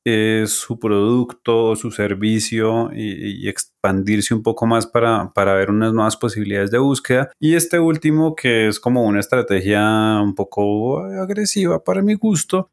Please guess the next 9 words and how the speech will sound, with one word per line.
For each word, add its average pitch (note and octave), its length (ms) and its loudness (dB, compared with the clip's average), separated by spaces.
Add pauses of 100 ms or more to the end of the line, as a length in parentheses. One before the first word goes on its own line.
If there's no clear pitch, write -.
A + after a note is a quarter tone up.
pero, A2+ 880 4
eh, G#2 340 2
pues A2+ 200 2
<laughs> - 0 -
seguramente C3 580 2
puede A#2 220 2
ser G#2+ 140 2
muy G#2+ 120 0
efectiva. G2+ 560 -8